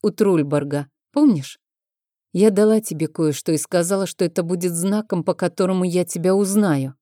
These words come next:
«А, кольцо, разумеется, оно у меня». Регнвальд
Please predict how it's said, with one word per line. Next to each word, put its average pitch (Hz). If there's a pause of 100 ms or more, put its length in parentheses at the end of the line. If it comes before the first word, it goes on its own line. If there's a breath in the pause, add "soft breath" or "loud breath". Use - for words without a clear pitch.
(580)
«А, 170 (220)
кольцо, 202
разумеется, 165
оно 156
у 170
меня». 220 (380)
Регнвальд 175